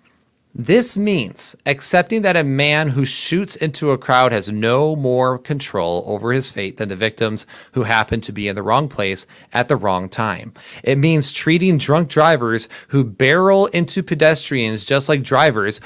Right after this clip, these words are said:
who suffer a sudden heart attack and veer out of their lane." Quote, "The, the world is really screwed up and made much, much, much un-, more unfair by the fact that we reward people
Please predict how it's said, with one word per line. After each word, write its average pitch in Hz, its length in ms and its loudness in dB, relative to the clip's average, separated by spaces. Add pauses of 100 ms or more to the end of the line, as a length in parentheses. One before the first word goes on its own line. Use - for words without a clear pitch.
(160)
who 147 100 -2
suffer 135 460 2
a 120 120 -2
sudden 117 320 0
heart 135 220 2
attack 110 320 0
and 107 140 -4
veer 113 180 -2
out 95 140 2
of 101 100 -4
their 113 160 0
lane." 120 420 0 (760)
Quote, - 580 0 (300)
"The, 139 520 2
the 123 140 0
world 151 500 4
is 110 200 -4
really 131 300 0
screwed 170 340 0
up 101 380 0
and 117 220 0
made 127 280 2
much, 117 400 -2
much, 131 360 -2
much 110 560 -2
un-, 131 340 -2
more 127 320 2
unfair 110 560 -2
by 110 160 0
the 104 140 -2
fact 135 380 0
that 101 180 -2
we 127 160 -2
reward 160 540 -2
people 104 500 -6